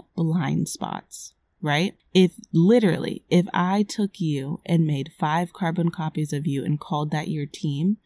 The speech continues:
what the heck would y'all get done in a day? For me, mm, that would not be cute, right? <laughs> Like, I am the visionary. I have a lot of big ideas. I need help su-, and support on execution and follow through.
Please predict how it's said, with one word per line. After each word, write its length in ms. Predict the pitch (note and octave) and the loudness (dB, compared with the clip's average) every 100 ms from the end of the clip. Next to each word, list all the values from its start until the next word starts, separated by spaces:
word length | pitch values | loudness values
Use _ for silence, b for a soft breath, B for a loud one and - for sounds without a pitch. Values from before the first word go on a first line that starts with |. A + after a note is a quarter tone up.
| b _ | b _
what 360 | - D#3 G#3+ - | -4 0 0 0
the 80 | B3+ | -6
heck 360 | - F#3+ - | 0 -2 0
would 180 | E3 D3+ | -4 -2
y'all 160 | D3 C#3+ | -2 -2
get 220 | C3 - | -4 -4
done 220 | B2+ C#3 | -2 0
in 120 | C3+ | -2
a 100 | C3+ | -4
day? 380 | C3+ D3 - - _ _ _ _ _ - | -6 -6 -8 -14 _ _ _ _ _ -4
For 200 | D#3 C#3+ | -2 2
me, 500 | C#3+ D#3 F#3 C4+ G#4+ - _ _ | 2 6 6 4 0 -6 _ _
mm, 380 | F#3 E3+ C3 G3 - | 4 4 2 -2 -2
that 220 | F#3 E3 | 2 2
would 180 | F3 E3 | 2 0
not 320 | D#3 D3+ C#3+ | 0 0 -2
be 120 | E3 D3+ | -2 -4
cute, 380 | - D3+ D3 | -2 0 0
right? 320 | C#3 D3 D#3+ - | 0 2 2 4
<laughs> 100 | G#3+ | 2
Like, 100 | - | 4
I 200 | - F3+ | 2 6
am 240 | F#3 F3 E3 | 6 6 2
the 80 | D3+ | 2
visionary. 680 | F#3+ F#3+ F#3 F3+ F3 F3 B B B | 2 2 2 2 0 -2 B B B
I 100 | - | 2
have 200 | E3+ D#3+ | 4 4
a 60 | D#3 | 2
lot 200 | D3 B2+ | 0 -2
of 100 | D3+ | -2
big 200 | B2+ B2+ | -2 -2
ideas. 600 | B2 D3 F#3 F3+ E3+ E3+ - | -2 0 2 2 2 0 0
I 120 | D3+ | 2
need 360 | D3 D3 F3+ F#3+ | 2 4 6 4
help 400 | - D3 C#3 - | 4 -4 -4 -10
su-, 340 | - - D#3+ - | -6 -2 -2 0
and 160 | D#3+ F3 | 2 2
support 440 | D#3+ - D3 C#3+ - | 2 -4 -4 -2 -2
on 220 | D3 - | -2 0
execution 760 | D3+ - E3 - A3+ G#3 D#3+ D#3 | -4 -4 -6 -4 -2 -2 -2 -2
and 200 | D#3+ D#3 | 0 -2
follow 520 | - - A#3 G#3 F3 | -4 -4 -2 0 -2
through. 380 | E3+ E3 C3+ - | -4 -6 -4 -6